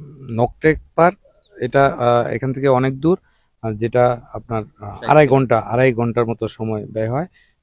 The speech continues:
Speaker 1: ফিরে আসতে পাঁচ ঘন্টার ব্যাপার। আরেকটা হচ্ছে, আহ, নেহেরু পার্ক শহরের অদূরেই, এখান থেকে পাঁচ সাত কিলো দূর হবে। তো এটা, আহ, আমি যারা আসেন আমি বলবো যে এটা সপ্তাহে একদিন বন্ধ থাকে, শুক্রবার।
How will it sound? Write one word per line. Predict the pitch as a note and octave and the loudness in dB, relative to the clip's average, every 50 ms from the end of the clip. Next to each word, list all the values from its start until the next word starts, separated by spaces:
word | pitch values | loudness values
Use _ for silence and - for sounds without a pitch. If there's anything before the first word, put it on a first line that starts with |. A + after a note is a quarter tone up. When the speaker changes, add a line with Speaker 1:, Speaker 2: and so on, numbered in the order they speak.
| _ - | _ -2
Speaker 1:
ফিরে | C3 B2+ B2 | 0 2 2
আসতে | A#2+ - - - A#2+ | 2 0 -4 -8 -6
পাঁচ | - - D#3 D3+ | -2 0 0 2
ঘন্টার | B2+ C3 C3 B2 A2+ A2 | 2 2 0 0 0 -2
ব্যাপার। | G#2 G2+ - - G#2 - - - - - - - - | -2 -4 -6 -8 -14 -16 -16 -18 -18 -18 -18 -12 -6
আরেকটা | - B2+ C3+ - - - D#3 D#3 D#3 | -2 -2 -2 -2 -2 0 2 2 2
হচ্ছে, | C#3 D3+ C3 - - E3+ F3 - | 2 0 -2 -2 0 0 0 0
আহ, | F3+ F3+ E3+ - - - - A#2+ A#2+ A#2 A#2 A#2 A#2 | 0 -2 -8 -10 -10 -8 -6 -4 -2 -2 -2 -2 -2
নেহেরু | B2 C3+ C#3 C#3+ C#3+ D3+ | 0 2 2 2 2 2
পার্ক | C#3+ E3 F3 F3 - | 2 2 0 0 -2
শহরের | - - D3 C#3 C#3 C#3+ D3 C#3+ - - - D3 | -4 -4 -2 0 2 2 0 0 -2 -6 -4 -4
অদূরেই, | C#3 C3 C3+ C3+ D#3+ G#3 G#3 - - - - - - - - - | -2 0 0 0 0 -2 -2 -4 -8 -8 -10 -14 -18 -18 -14 -12
এখান | B2 - C#3 C3 | -6 -4 -4 -4
থেকে | B2 B2+ B2 B2+ | -2 -4 -6 -4
পাঁচ | - - C#3 - | -2 -2 -2 -2
সাত | - - - C#3 B2+ - - | -4 -8 -8 -8 -8 -8 -8
কিলো | - B2+ A#2+ A#2+ A#2 G#2+ A2+ A2+ | -6 -4 -2 -2 -2 -2 -4 -2
দূর | A#2+ B2 A2+ | -2 0 0
হবে। | A#2 A2+ A#2 D#3 G3+ G#3 - _ _ - - - - - - | 0 -2 -2 -2 -4 -4 -8 _ _ -20 -14 -10 -10 -8 -4
তো | G#2+ A2 G#2+ G#2 - | -2 -2 -2 -2 -2
এটা, | - B2 G#2+ C3 C3 C3 | -4 -2 2 4 4 4
আহ, | B2 - - G#2 G#2+ G#2+ G#2+ G#2+ A2 | 4 2 0 -4 -4 -4 -4 -4 -6
আমি | G#2+ A2+ A#2+ A#2+ A#2 | -6 -4 -6 -6 -4
যারা | A2+ A#2 A2+ A2+ A#2 A#2+ | -2 -2 -2 0 0 -2
আসেন | A#2+ - - - D3+ F3+ F3 - - - _ _ _ _ _ | -2 -4 -6 -12 -14 -12 -12 -14 -16 -16 _ _ _ _ _
আমি | - A2 A2+ A#2 A2 | -12 -8 -8 -8 -6
বলবো | G#2+ B2 B2+ B2 B2 C#3 E3 D#3 | -4 -2 -2 -2 -4 -6 -8 -8
যে | B2 G#2+ G#2 - - - - | -6 -6 -6 -6 -8 -8 -8
এটা | A2+ G#2+ G#2 G#2+ G#2 | -8 -6 -4 -4 -4
সপ্তাহে | - - B2 A2+ - - B2+ B2+ | -4 -6 -8 -8 -4 -2 -2 0
একদিন | A#2+ A#2+ B2 A#2+ A#2 | 0 -2 -4 -4 -4
বন্ধ | B2+ C3+ C#3+ C#3+ | -4 -4 -4 -4
থাকে, | C3 D3+ D3 F3 E3 | -4 -4 -4 -4 -4
শুক্রবার। | - - - - - D3 C3+ D#3+ F3+ | -4 -4 -6 -6 -6 -4 -2 -2 -4